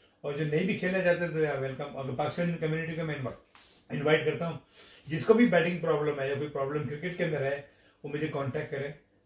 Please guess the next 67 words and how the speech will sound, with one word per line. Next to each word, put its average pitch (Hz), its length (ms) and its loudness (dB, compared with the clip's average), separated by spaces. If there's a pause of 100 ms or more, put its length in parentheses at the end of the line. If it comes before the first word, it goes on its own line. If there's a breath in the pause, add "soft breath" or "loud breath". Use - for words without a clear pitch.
(100)
मैं 135 240 -2
उसकी - 200 -8
help 120 200 -4
करने 120 180 -6
को 117 60 -10
तैयार 120 220 -14
हूँ - 100 -20 (260)
अपनी 131 120 -8
community 120 420 -4
के 107 140 -14
लिए, 117 160 -16
किसी 135 280 -14
के 135 100 -12
लिए 110 180 -10
भी, - 460 -16
जो 180 60 -6
भी 175 80 -4
है, - 100 -4
पा-, 147 140 -6
इंडिया 151 320 0
का, 147 140 2
Pakistan 147 340 -4
का 147 60 -6
जिधर 139 220 -4
भी 139 180 -8
हो, 123 260 -4 (380 soft breath)
तो 139 60 -6
अगर 151 160 0
किसी 170 240 -6
को 202 140 2
problem 175 380 0
batting, 160 300 0
bowling 156 300 0
के 165 60 -4
अंदर 156 200 -2
जिधर 156 280 -6
भी 151 120 -4
है, 139 180 -2 (480 soft breath)
तो 151 80 -4
मैं 143 120 -4
उसकी 127 180 -6
help 123 220 -2
लेना 123 140 -4
चाहता 113 220 -10
हूँ। 117 80 -8
मुझे 139 120 -6
phone 143 300 -6
करे 143 240 -4
या 139 100 -4
मुझसे 131 200 -8
बात 127 300 -4
करे 135 200 -4
या 135 160 -2 (480 soft breath)
class 147 360 0
लेना 143 140 0
चाहता 131 220 -2
है, 127 60 -6
practice 127 340 -8
करना 147 140 -4
चाहता 135 200 -6
है, 135 60 -6
मेरे 127 200 -2
साथ 131 160 -8
training 135 320 -6
करना 135 200 -8
चाहता 127 260 -6
है, 127 160 -12